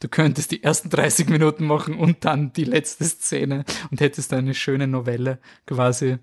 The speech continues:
Ähm, ich finde nicht, dass es das Drama dazwischen braucht. Es, also ich, ich habe ihn geschaut, ich finde ihn ganz angenehm vom Pacing.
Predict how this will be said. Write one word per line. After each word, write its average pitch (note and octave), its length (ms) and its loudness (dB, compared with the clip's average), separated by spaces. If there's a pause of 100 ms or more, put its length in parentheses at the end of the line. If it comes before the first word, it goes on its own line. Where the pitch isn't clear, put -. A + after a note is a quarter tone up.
(460)
Ähm, B2 460 0
ich - 140 -4
finde C3+ 240 2
nicht, B2+ 200 4
dass C3 140 2
es B2+ 140 0
das - 160 -10
Drama B2 320 -2
dazwischen C3+ 500 -8
braucht. - 480 -12 (680)
Es, - 580 -2
also C#3 300 4
ich, D#3 320 2 (320)
ich C3 100 2
habe C#3+ 160 6
ihn C#3+ 60 8
geschaut, C3+ 400 4
ich C#3 60 -4
finde C#3+ 200 4
ihn C#3 100 4
ganz C#3 200 2
angenehm C3+ 520 2
vom C3+ 180 -2
Pacing. C#3+ 640 -4